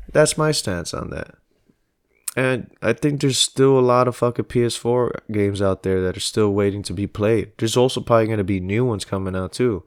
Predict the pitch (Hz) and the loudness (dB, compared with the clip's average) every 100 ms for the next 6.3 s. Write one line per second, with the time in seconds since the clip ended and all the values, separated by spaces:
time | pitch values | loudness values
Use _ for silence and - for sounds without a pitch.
0 | _ - - - - - 104 101 92 - | _ -20 -20 -20 -8 0 2 2 0 -8
1 | _ _ - - 254 285 311 320 311 233 | _ _ -12 -4 -2 0 0 2 2 0
2 | 196 233 233 233 233 226 226 226 233 - | 0 0 2 0 0 -2 0 0 0 0
3 | 233 247 202 156 123 101 92 82 _ _ | 2 2 2 2 2 0 -6 -8 _ _
4 | _ _ _ _ - _ - - - 165 | _ _ _ _ -20 _ -20 -16 -6 0
5 | 190 208 220 - 226 240 240 254 247 254 | 2 0 -2 0 4 2 2 0 2 2
6 | 269 - | -2 -4